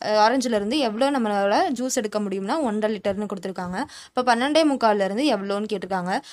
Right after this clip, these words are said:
So இந்த மாதிரி எப்போவுமே வந்துச்சுன்னா இதுக்கு நம்ம என்ன மெத்தட் யூஸ் பண்ணுவோம்னா, இந்த மாதிரி கிராஸில் இருக்க ரெண்டுத்தையும் மல்டிப்ளை பண்ணிவிட்டு இதை டிவைட் பண்ணிப்போம். So என்னன்னா, ஒன்றரை இன்டூ பன்னெண்டே முக்கால், இதை இங்க இருக்க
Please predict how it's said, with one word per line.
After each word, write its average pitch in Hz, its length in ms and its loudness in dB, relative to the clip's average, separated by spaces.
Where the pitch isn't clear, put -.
So - 160 -6
இந்த 269 200 0
மாதிரி 277 320 2
எப்போவுமே 247 440 0
வந்துச்சுன்னா 214 520 -4
இதுக்கு 254 260 -4
நம்ம 208 140 -2
என்ன 269 220 -2
மெத்தட் 220 320 -2
யூஸ் - 120 -8
பண்ணுவோம்னா, 196 460 -4
இந்த 277 160 -2
மாதிரி 220 220 -2
கிராஸில் 233 480 2
இருக்க 208 240 -2
ரெண்டுத்தையும் 220 520 -4
மல்டிப்ளை 233 420 -4
பண்ணிவிட்டு 196 360 -4
இதை 262 220 0
டிவைட் 208 360 0
பண்ணிப்போம். 190 460 -6
So - 160 -6
என்னன்னா, 220 420 0
ஒன்றரை 254 480 2
இன்டூ 240 440 -4
பன்னெண்டே 233 460 0
முக்கால், 220 420 -4
இதை 226 280 0
இங்க 254 220 2
இருக்க 226 240 2